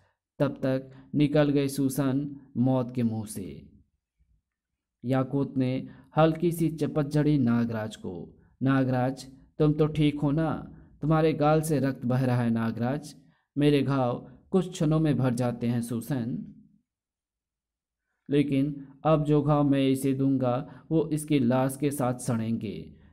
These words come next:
नागराज ने पत्थर को भी पिघलने वाली विष फुंकार फेंकी। याकूत की फूंक से, फूंक से आंधी सी आ गई। "ये विष फुंकार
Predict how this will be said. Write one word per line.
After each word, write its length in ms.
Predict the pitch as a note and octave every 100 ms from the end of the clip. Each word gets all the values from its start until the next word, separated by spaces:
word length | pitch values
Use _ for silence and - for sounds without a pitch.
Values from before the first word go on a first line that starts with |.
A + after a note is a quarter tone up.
| -
नागराज 540 | C#3 C#3 C#3 C#3 C#3 C3+
ने 80 |
पत्थर 400 | C3+ C3 - D3
को 180 | B2 C#3
भी 160 | C3 C3+
पिघलने 500 | C3 B2 B2+ B2+ C3+
वाली 420 | C3 B2+ B2+ B2+ - -
विष 260 | D#3 D#3+ E3
फुंकार 380 | C#3 B2 B2 A#2+
फेंकी। 720 | - A#2+ - G2+ D#2+ - - -
याकूत 480 | B2+ C3+ C3 C#3+ -
की 100 | C3+
फूंक 340 | C3 C#3 C#3 -
से, 500 | C3+ B2 C3 - - -
फूंक 220 | D#3+ D#3+
से 300 | - D#3 - B2+
आंधी 300 | C3+ C3 C3
सी 200 | C3+ A#2
आ 160 | A2+
गई। 480 | A2 G#2+ F#2 - - _ _ -
"ये 160 | C#3+
विष 320 | C3 D3+ D3+ D#3
फुंकार 600 | C#3 D3 C3 C#3 -